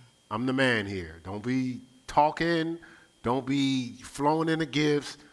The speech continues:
And you better not be singing. That's gonna get you too much attention. And all the attention is about me.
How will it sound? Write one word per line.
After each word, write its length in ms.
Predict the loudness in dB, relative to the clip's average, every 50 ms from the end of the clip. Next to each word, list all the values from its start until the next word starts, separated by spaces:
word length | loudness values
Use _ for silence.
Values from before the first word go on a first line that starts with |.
| -20 -20 _ _ _ -4
And 360 | -2 -2 -2 -2 -4 -4 -4
you 80 | 2
better 220 | 6 6 6 6 6
not 180 | 6 4 4
be 120 | 2 0 -2
singing. 520 | 0 2 4 4 4 2 0 -4 -6 -10 -14 -18 -20 -20 -20 -20 -20 -12 -2
That's 240 | 2 2 2 2 2
gonna 160 | 0 -2 -2
get 160 | -2 -2 -2 -2
you 160 | -2 -4 -4
too 200 | -4 -4 -2 0
much 200 | 2 2 2 0
attention. 540 | -2 -2 0 0 0 0 -2 -2 -2 -2 -4 -6 -12 -20 -18 -8 -2
And 280 | -2 -2 -2 -2 -6 -8 -4 0
all 280 | 4 4 6 6 6 6
the 180 | 6 6 4
attention 540 | 4 2 2 0 0 0 0 0 -2 -2 -2
is 140 | -2 -2 -4
about 480 | 0 4 4 4 4 4 0 -2 -6 -4
me. 280 | -2 -2 -2 -2 -6